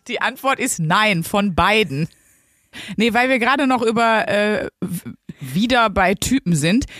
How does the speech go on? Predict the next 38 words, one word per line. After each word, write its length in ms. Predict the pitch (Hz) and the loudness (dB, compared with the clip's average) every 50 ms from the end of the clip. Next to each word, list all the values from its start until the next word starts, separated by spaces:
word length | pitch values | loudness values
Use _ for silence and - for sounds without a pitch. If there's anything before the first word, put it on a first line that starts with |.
| - - - - | -16 -12 -4 0
Ich 160 | 247 180 180 | 2 2 2
muss 200 | 208 247 262 - | 2 2 0 -2
einmal 320 | - - 220 226 247 240 226 | -2 0 0 2 2 2 2
was 200 | 214 214 214 - | 2 0 0 -2
richtig 320 | 214 202 - - 180 - | -4 -4 -2 -2 -4 -2
stellen, 340 | - - 160 139 143 139 147 | -2 -2 0 0 0 0 0
glaub 240 | 139 139 135 139 135 | 0 0 0 0 0
ich. 240 | 135 135 147 - - - - - - - | -2 -2 -4 -8 -12 -18 -20 -20 -10 -4
Weil 160 | - 202 208 214 | -2 0 0 0
ich 120 | 202 226 | 0 0
hab 100 | 247 208 | 0 0
richtig 540 | 196 185 185 247 277 - - - 269 254 - | 0 0 0 -2 -2 -2 0 0 0 0 0
viel 260 | - - 247 226 226 196 | 0 0 0 2 0 0
Hate 340 | 175 220 214 247 262 - - | 0 0 0 0 0 -2 -2
bekommen 480 | - 202 202 - 202 180 165 180 196 208 | -2 -4 -2 0 0 2 2 2 0 -2
für 140 | - 233 | 0 0
meine 260 | 196 196 190 190 196 190 | 0 2 2 2 0 0
Funny 300 | - - 208 208 208 190 | -2 -2 0 0 0 -2
Fucks 360 | - - 247 254 - - - | -2 -4 -4 -4 -4 -8 -6
Theorie. 560 | - - 170 160 151 147 139 147 160 196 254 285 - - - - - - - | -2 -2 0 0 0 0 -2 -2 -2 -2 -2 -4 -6 -12 -20 -20 -20 -20 -8
Und 160 | - - 208 - | -4 -4 -2 0
zwar 180 | - 233 226 | 0 0 0
von 200 | 226 - 247 208 | 0 0 0 2
Leuten, 320 | 202 208 214 233 233 226 202 | 2 2 2 0 0 0 0
die 80 | 214 202 | 0 0
mich 180 | 196 185 - | 0 -2 -4
kennen. 380 | - 180 220 202 175 107 101 - _ _ _ _ _ _ _ - | -4 -2 0 0 0 0 -2 -4 _ _ _ _ _ _ _ -4
Die 120 | 160 160 175 | -2 0 2
haben 80 | 190 | 2
gesagt, 240 | 196 196 190 190 - | 2 0 0 -2 0
"Sandra, 300 | - 180 196 247 247 247 | 0 0 2 2 2 2
du 80 | 208 208 | 0 0
bist 160 | 190 208 190 | 0 0 0
so 120 | 214 233 | 0 0
authentisch 460 | 202 220 220 - 233 233 247 240 226 | 0 0 0 0 0 0 0 0 0
in 60 | 202 208 | 0 0
dem 100 | 214 202 | 0 0
Podcast, 600 | - 220 208 - - - 165 156 170 214 - - | 0 0 -2 -2 -2 -2 0 0 0 -2 -4 -10